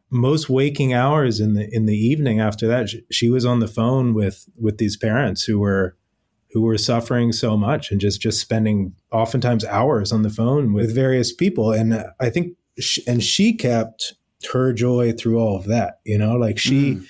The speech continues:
Speaker 1: she was dying and she was able to give what she had to others, you know? So
Speaker 2: Wow.
Speaker 1: I think watching her example of not, not just,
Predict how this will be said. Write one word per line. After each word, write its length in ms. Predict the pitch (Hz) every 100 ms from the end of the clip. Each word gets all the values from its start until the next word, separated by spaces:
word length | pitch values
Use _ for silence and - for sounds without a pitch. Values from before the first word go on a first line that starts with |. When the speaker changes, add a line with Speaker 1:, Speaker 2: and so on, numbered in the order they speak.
| - -
Speaker 1:
she 180 | 160
was 180 | 160 123
dying 600 | 98 123 143 135 104 110
and 140 | 110 104
she 120 | 131
was 160 | 123 117
able 360 | 131 123 123 117
to 500 | - 117 113 107 107 _ _ _ _ 113
give 420 | 131 143 131 104 -
what 340 | 117 135 143
she 280 | - - 127
had 640 | 104 143 135 107 98 101 -
to 160 | - 110
others, 480 | 131 101 - - -
you 80 | 104
know? 180 | 98 104
So 440 | - 110 101 98 _
Speaker 2:
Wow. 280 | 90 87 - - _
Speaker 1:
I 100 | 135
think 240 | 120 175 110
watching 480 | 107 127 135 147 120
her 160 | 127
example 540 | 110 98 117 127 110 107
of 100 | 107
not, 320 | 135 139 -
not 220 | 135 156
just, 260 | 156 139